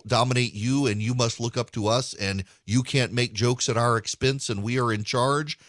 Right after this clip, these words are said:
and you black man better shut up 'cause you're successful," tends not to go the way they want it to go.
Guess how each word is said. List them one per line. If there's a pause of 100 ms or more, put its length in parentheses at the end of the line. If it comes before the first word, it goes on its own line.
(100)
and
you
black
man
better
shut
up (300)
'cause
you're
successful," (1400)
tends
not
to
go
the
way
they
want
it
to
go.